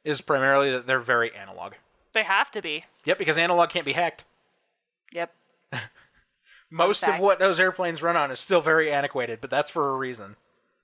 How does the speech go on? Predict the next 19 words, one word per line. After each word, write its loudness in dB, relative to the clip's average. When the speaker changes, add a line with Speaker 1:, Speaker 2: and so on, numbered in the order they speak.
Speaker 3:
So -14
when -8
they -10
make -4
a -4
new 0
Speaker 2:
Ugh. 4
Speaker 3:
airplane, -6
they -14
have -10
to -18
make -14
it -16
the -12
old-fashioned -8
way. -12
Speaker 2:
Steam -2
Speaker 1:
Yeah. -2
Speaker 2:
gauges. -10